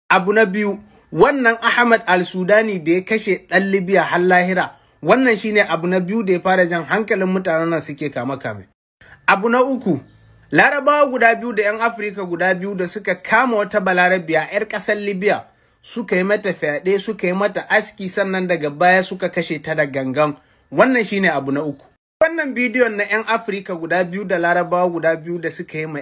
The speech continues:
'yar asalin Libya fyaɗe da abubuwa da sauransu yana kan, ah, zan ɗora shi a kan Instagram ɗina, so duk wanda yake so ya gani, ya je ya yi following ɗina a Instagram, sannan ya following ɗina a YouTube channel ɗina, ga su nan inda yake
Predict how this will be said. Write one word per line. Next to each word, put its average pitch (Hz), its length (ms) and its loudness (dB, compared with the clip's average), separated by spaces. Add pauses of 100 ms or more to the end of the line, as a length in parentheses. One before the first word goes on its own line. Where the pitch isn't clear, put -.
(140)
'yar 170 200 -2
asalin 175 420 -4
Libya 170 420 -2 (340)
fyaɗe 165 500 -4
da 151 220 -2
abubuwa 165 480 0
da 135 120 -4
sauransu 185 580 -2 (340)
yana 190 400 2
kan, 180 300 -4 (420)
ah, 135 380 -2
zan 190 180 0
ɗora 185 280 2
shi 175 100 0
a 165 80 2
kan 160 240 -4
Instagram 151 560 -6
ɗina, 165 300 -2
so 143 140 -8
duk 160 140 -4
wanda 196 220 0
yake 165 240 -4
so 160 200 -8
ya 135 100 -2
gani, 165 360 -6 (280)
ya 135 100 -6
je 147 220 -4
ya 165 60 -2
yi 160 60 -6
following 165 440 -4
ɗina 151 320 -4
a 143 80 -10
Instagram, 147 500 -8
sannan 147 300 -6
ya 139 60 -8
following 151 420 -6
ɗina 143 280 -6
a 127 40 -6
YouTube 139 320 -10
channel 131 260 -6
ɗina, 139 320 -6
ga 127 140 -4
su 143 120 -12
nan 151 200 -10
inda 151 240 -8
yake 131 340 -8